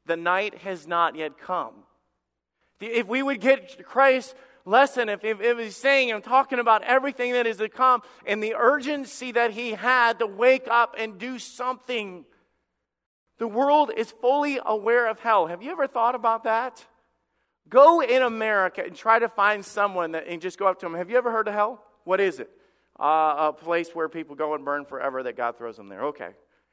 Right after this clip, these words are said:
Go around, ask people. So the thing is, if people truly believed in hell, do you think that they would live their life different?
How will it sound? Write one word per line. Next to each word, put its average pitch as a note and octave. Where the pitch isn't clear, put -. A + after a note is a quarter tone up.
Go E3+
around, F#3
ask D3+
people. A2
So -
the D#3+
thing G3+
is, D3
if D3
people G#3
truly F#3
believed D#3
in C#3+
hell, D3+
do C#3
you D3
think D3
that C#3+
they D3
would C3+
live C#3+
their C3
life B2+
different? C3